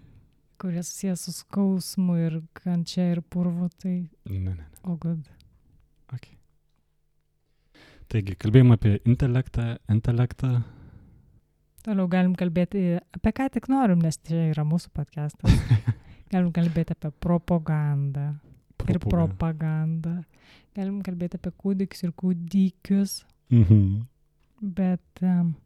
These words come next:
Speaker 1: aš gal pag-, dar noriu pakalbėti apie tokį savo darbinį dalyką, kurį, apie kurį pagalvojau neseniai. Prieš šventes žmonės pradėjo norėti, mm,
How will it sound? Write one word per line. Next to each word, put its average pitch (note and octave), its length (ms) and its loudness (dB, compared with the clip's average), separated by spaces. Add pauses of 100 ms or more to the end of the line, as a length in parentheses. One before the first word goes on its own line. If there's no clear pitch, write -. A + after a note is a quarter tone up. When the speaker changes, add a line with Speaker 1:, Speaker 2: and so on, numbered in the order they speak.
(560)
Speaker 1:
aš A#3 300 0
gal A3 400 4 (100)
pag-, G#3 280 -2 (160)
dar G#3+ 260 4
noriu F#3+ 540 2 (140)
pakalbėti F3+ 600 -4
apie F#3 240 -2
tokį - 260 -8
savo F3 300 -2 (380)
darbinį F3 500 -2
dalyką, E3 420 -6
kurį, E3+ 380 -2 (220)
apie - 420 -6
kurį G#3+ 200 0
pagalvojau F#3 520 0
neseniai. G3+ 380 0 (1160)
Prieš G3+ 360 4
šventes F3+ 640 0
žmonės F#3+ 500 2
pradėjo F3+ 720 2
norėti, E3+ 720 0 (920)
mm, A#3+ 600 0